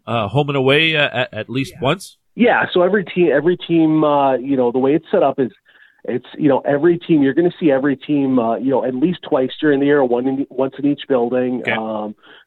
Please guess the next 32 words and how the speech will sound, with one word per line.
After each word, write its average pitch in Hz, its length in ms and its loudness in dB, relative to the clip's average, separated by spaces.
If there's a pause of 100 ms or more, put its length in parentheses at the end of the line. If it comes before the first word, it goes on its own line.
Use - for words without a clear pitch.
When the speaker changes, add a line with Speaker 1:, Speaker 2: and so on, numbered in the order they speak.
(140)
Speaker 2:
they 147 100 6
do 156 300 0
kind 180 280 2
of 147 100 0
weight 135 280 2
the 147 160 0
schedule 135 580 0
a - 0 -
little 131 220 2
bit 135 180 0
geographically 117 800 -4
as 123 100 2
well. 117 480 0
So, 123 300 2 (400)
um, 117 460 -4
you 135 100 2
know, 123 120 0
Nor-, 127 420 -4 (120)
Sudbury, 156 480 2
which 131 200 2
would 135 120 -2
be 127 120 -4
the - 100 -8
closest 127 560 -4
team, 127 400 -2
uh, 110 380 -2 (480)
for 143 100 2
the 131 80 2
Greyhounds 131 640 2
here 131 140 -2
in 117 80 -4
the 110 80 -10